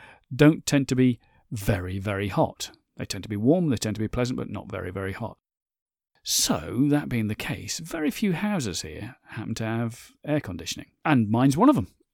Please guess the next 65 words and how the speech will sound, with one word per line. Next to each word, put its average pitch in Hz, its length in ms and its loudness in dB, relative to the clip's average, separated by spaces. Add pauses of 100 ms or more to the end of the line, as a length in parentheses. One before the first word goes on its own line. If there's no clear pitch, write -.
(200)
And 127 280 2
with 104 160 -4
a 101 40 -6
south-facing 90 600 -8
studio 113 400 -4
with 98 120 -4
a 92 60 -12
big 95 240 -12
window 107 340 -4
that 110 140 -2
lets 104 220 -6
in 95 100 -8
lots 92 180 -10
of - 60 -10
sunlight, 101 460 -6
you 151 160 -2
can 156 160 0
imagine 104 420 0
how 107 220 -8
it's 104 100 -10
gonna 101 180 -8
feel 95 280 -10
here 98 160 -10
tomorrow. 104 280 -6 (400)
So 170 140 6
the 147 80 10
chances 143 300 6
of 139 40 10
me 131 160 10
actually 120 220 2
recording 104 320 0
a 98 60 -2
podcast 98 380 -6
tomorrow 101 380 -2
are 165 380 0 (140)
slim. 127 400 -4 (180)
I'm 135 140 4
gonna 120 200 6
do 107 140 0
my 101 140 2
best 98 220 -4
to - 40 -10
do 113 80 0
that. 175 120 2
I'll 120 100 -8
probably 107 240 -4
find 113 200 -2
a 107 60 -2
cooler 104 280 -4
part 110 180 -4
of - 60 -10
the 110 80 -8
house. 98 280 -8
How 113 140 -6
about 98 240 -10
that? - 180 -14
So - 140 -6
the, 101 480 -6
it 131 180 -10
might 139 300 0
sound 113 260 2
a - 20 0
little 110 200 0
bit 117 180 -2
different 117 360 -2